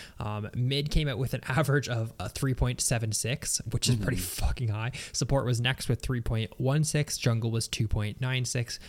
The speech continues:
Speaker 1: top was two point six, and A D carry was the lowest with two point five three.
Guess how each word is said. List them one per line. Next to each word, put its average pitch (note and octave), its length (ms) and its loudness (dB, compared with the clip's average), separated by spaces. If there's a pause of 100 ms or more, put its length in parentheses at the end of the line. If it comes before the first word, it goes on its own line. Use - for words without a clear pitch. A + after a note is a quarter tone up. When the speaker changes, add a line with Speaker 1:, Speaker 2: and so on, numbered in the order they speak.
Speaker 1:
top A2 280 -2
was A#2+ 140 -2
two - 160 0
point - 220 0
six, E3 240 0
and D#3 100 -4 (100)
A F3 120 2
D G#3+ 140 0
carry E3+ 340 0
was C#3+ 200 0
the C3 60 0
lowest C3 320 0
with A2+ 140 -6
two C3+ 220 0
point - 340 -2
five A#2 640 0
three. A2 420 0